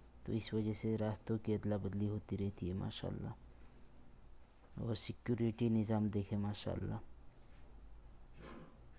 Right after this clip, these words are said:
यहाँ पे पुलिस वालों का यही काम होता है, सिक्योरिटी का ज़्यादा, अक्सर ज़्यादा काम होता है,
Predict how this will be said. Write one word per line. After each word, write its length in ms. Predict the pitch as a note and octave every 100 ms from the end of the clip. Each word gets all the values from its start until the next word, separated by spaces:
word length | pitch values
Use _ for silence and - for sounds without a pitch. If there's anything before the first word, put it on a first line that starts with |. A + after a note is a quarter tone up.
| - - - - - - - - - - - - - - - - - - - -
यहाँ 320 | A#2+ A2+ A2+
पे 360 | - A#2+ G#2+ - -
पुलिस 280 | B2+ A#2+ A#2
वालों 220 | A#2 A2+ A2+
का 120 | A#2
यही 220 | A2 A2
काम 240 | A2 A2 A2
होता 260 | G#2+ - A2+
है, 80 | A2+
सिक्योरिटी 600 | - - A#2 A2 G#2 A2
का 140 | A2+
ज़्यादा, 300 | G#2+ G#2 G#2+ G#2+ A#2
अक्सर 300 | - - -
ज़्यादा 320 | G#2 G#2 G2+ G#2+
काम 240 | - G2+
होता 260 | G#2 G2
है, 60 | B2